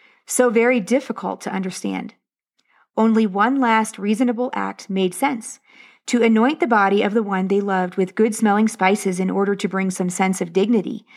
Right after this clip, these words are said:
and closure to this terrible, heartbreaking event. This custom became their final act of kindness,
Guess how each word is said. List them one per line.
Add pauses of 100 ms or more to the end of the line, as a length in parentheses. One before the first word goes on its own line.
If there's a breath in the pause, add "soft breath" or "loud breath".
(260 loud breath)
and
closure
to
this
terrible,
heartbreaking
event. (960 loud breath)
This
custom
became
their
final
act
of
kindness,